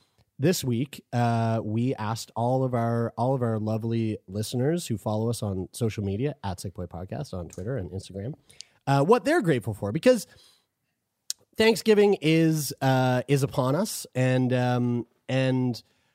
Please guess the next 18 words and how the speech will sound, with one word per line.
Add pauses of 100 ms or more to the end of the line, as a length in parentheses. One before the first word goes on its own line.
(300)
I
like
to
look
at
Thanksgiving
as
a
time
to, (200)
to
spend
with
the
people
that
you
love